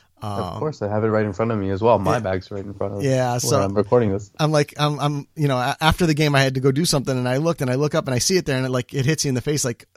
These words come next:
Speaker 2: uh, you know, that was, that was a pretty cool day, um, pretty cool people, and, you know, pretty cool to see City go ahead and win that title. So, again, congratulations to Manchester City, all their fans, their supporters, um, uh, on winning the treble.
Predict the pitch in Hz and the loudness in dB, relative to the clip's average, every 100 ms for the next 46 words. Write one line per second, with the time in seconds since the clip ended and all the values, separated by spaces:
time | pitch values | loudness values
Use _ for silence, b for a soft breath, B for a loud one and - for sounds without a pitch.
0 | _ 135 123 147 135 139 165 135 - 139 | _ -4 2 2 4 4 4 2 0 -2
1 | 151 135 127 - 143 - 147 117 127 123 | 0 -2 2 2 2 2 2 2 2 2
2 | 120 120 - 113 113 113 - 147 139 139 | 0 -6 -8 -4 -4 -4 -2 0 0 0
3 | 120 120 - 120 113 113 101 b b b | 0 -2 0 0 0 -2 -6 b b b
4 | _ 127 117 107 - - - - 131 - | _ -2 -2 -2 -6 -20 -4 2 2 2
5 | 120 104 113 - 107 104 95 104 101 104 | -2 -2 -4 -4 -4 -4 -4 -2 -2 -4
6 | 101 95 90 113 107 101 104 92 B B | -6 -8 -8 -8 -8 -8 -8 -10 B B
7 | - 165 160 135 139 143 135 165 135 - | 0 4 4 4 4 6 6 2 0 -2
8 | 131 127 139 135 131 143 131 131 147 139 | -2 0 -2 -2 0 0 0 2 4 2
9 | - 139 139 123 120 127 - 127 120 120 | 0 -2 -2 -4 -4 4 6 6 -2 -4
10 | B B B - 120 117 113 113 113 113 | B B B -12 -6 -4 -4 -4 -6 -8
11 | 113 - _ - 113 - 117 113 113 113 | -10 -14 _ -10 -8 -4 -4 -2 -4 -4
12 | 107 - 98 101 | -4 -4 -4 -8